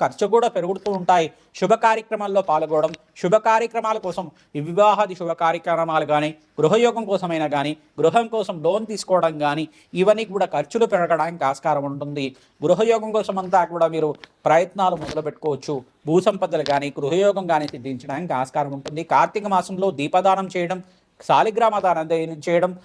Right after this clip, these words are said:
గోమాతకంతా కూడా ఈ యొక్క సేవ చేసుకోవడం వల్ల, ప్రతినిత్యం కూడా గోమాత పూజని ఆచరించడం వల్ల అదృష్ట యోగం కలిసి వస్తుంది. స్త్రీలకి విశేషంగా మాసాంతంలో అదృష్ట యోగం కలిసి వస్తుంది. ఈ యొక్క కార్తీక మాసంలో విశేష పుణ్యయోగం అంతా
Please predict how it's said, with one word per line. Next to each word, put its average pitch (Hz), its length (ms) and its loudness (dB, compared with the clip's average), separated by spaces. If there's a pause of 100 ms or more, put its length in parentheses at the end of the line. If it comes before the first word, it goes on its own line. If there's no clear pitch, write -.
(260)
గోమాతకంతా 202 640 2 (120)
కూడా 175 200 0 (400)
ఈ 160 40 0
యొక్క 165 320 2
సేవ 180 160 2 (140)
చేసుకోవడం 175 460 0
వల్ల, 151 120 2 (100)
ప్రతినిత్యం 170 480 -6
కూడా 175 220 2
గోమాత 175 300 2 (100)
పూజని 175 320 -2 (100)
ఆచరించడం 151 540 -2
వల్ల 131 160 0 (540)
అదృష్ట 151 300 -2 (100)
యోగం 151 200 0
కలిసి 143 300 -2
వస్తుంది. 156 340 -6 (340)
స్త్రీలకి 220 540 0
విశేషంగా 202 540 2 (140)
మాసాంతంలో 202 680 0 (360)
అదృష్ట 190 380 -2
యోగం 202 240 -2
కలిసి 156 240 -2
వస్తుంది. 147 320 -6 (460)
ఈ 180 80 6
యొక్క 175 160 2 (100)
కార్తీక 170 380 2
మాసంలో 180 300 -2 (120)
విశేష 220 260 -2 (120)
పుణ్యయోగం 175 460 0
అంతా 156 200 2